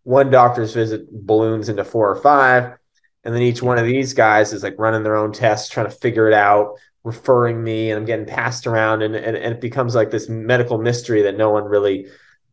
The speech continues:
is putting forth the effort to really try to solve. It's just like, "Oh, oh, let's pass you to the next guy." And I had health insurance at the time, so it was like, "Okay, you know, this sucks, but my insurance paying for it, so I guess I gotta go do this, go do that." And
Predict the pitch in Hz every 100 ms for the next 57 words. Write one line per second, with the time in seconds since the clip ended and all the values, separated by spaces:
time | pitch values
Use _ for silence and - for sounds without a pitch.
0 | - 113 - - 156 123 120 123 117 113
1 | 107 120 117 - 104 104 110 104 - 98
2 | 98 113 - _ 110 104 107 - 101 95
3 | 92 101 120 104 95 - 104 - 107 92
4 | 90 92 - 90 80 87 - _ _ -
5 | 151 151 - - - 156 151 151 175 160
6 | 156 147 143 175 156 147 127 113 104 101
7 | 104 - - _ _ _ _ _ _ _
8 | 123 117 113 104 104 110 104 92 90 90
9 | 98 - 113 - - 98 98 95 - 117
10 | - 123 117 98 98 95 92 98 101 104
11 | 101 104 104 98 104 104 - 101 98 107
12 | 107 98 101